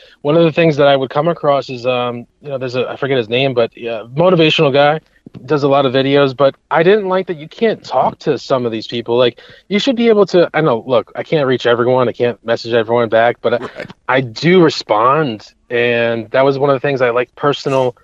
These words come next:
Speaker 1: connection at times in the sense of being able to reach out. And if you're ever, um,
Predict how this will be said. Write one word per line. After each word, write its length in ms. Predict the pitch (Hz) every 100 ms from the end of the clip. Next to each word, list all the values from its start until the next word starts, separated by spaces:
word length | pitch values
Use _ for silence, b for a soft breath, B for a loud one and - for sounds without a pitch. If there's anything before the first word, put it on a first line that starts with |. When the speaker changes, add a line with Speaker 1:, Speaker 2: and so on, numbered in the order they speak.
| b _
Speaker 1:
connection 460 | 135 131 156 - 127
at 80 |
times 260 | - 127 110
in 60 | 117
the 60 |
sense 260 | - 123 120
of 80 | 110
being 160 | 143
able 280 | 160 160 165
to 200 | - 135
reach 240 | 123 127 127
out. 260 | 120 101 -
And 340 | 123 117 - B B B _ -
if 160 | 147
you're 200 | 151 170
ever, 300 | 185 185 185
um, 360 | 185 185 175